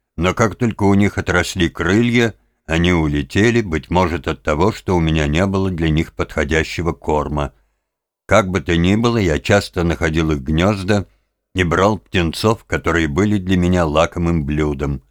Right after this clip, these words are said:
Когда я начал обзаводиться хозяйством, я увидел, что мне недостает многих необходимых вещей.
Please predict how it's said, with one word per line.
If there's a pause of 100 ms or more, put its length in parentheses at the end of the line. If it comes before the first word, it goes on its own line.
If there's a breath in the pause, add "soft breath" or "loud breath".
(640)
Когда
я
начал
обзаводиться
хозяйством, (460)
я
увидел,
что
мне
недостает
многих
необходимых
вещей.